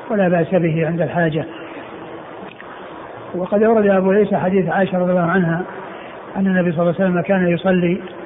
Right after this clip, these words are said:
وكان قد أغلق الباب على نفسه، فجاءت ففتح لها صلى الله عليه وسلم، فتقدم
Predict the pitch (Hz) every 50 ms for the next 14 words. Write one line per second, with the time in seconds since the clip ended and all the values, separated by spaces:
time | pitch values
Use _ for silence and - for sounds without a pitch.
0 | - - - - - - - - - - - - - - 175 - - 190 190 180
1 | 180 180 190 190 180 156 175 175 190 185 - - - - - - - 208 202 185
2 | 185 190 185 180 180 175 185 180 175 170 170 175 160 156 170 170 175 180 185 190
3 | 185 - 202 190 175 - - - - - - - - - - - - - - -
4 | - - - - - - - - - - 190 190 185 185 175 185 - - - 180
5 | 185 214 214 208 190 180 180 - - - - - - - - - - - - -
6 | - - - - - - - - - - - - 202 196 170 220 220 220 175 127
7 | 185 180 175 165 170 170 - 175 170 170 170 160 190 185 175 175 175 180 208 262
8 | - - - - - - - - - - - - - - - - - - - -
9 | - - - 185 170 170 165 - 202 170 156 185 180 180 175 175